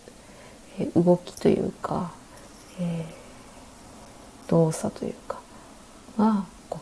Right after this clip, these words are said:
吸なんですよね。呼吸も、まあ、運動の中にちょっと入るんですけど、その呼吸っていうのを動きとしてやって、で、そこからまた体が、まあ、肺が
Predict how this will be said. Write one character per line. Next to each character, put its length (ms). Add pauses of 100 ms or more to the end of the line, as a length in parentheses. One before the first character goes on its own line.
吸 260
な 80
ん 60
で 80
す 140
よ 80
ね。 200 (420)
呼 120
吸 320
も、 260
ま 160
あ、 100
運 320
動 200
の 320
中 260
に 240
ち 100
ょ 40
っ 20 (420)
と 120
入 240
る 100
ん 80
で 80
す 120
け 120
ど、 300 (640)
そ 80
の 360
呼 240
吸 200
っ 20
て 180
い 40
う 120
の 80
を 440
動 220
き 120
と 160
し 140
て 180
や 160
っ 40 (240)
て、 360 (540)
で、 60
そ 120
こ 160
か 160
ら 120
ま 180
た 480 (140)
体 420
が、 60
ま 360 (540)
あ、 40
肺 240
が 140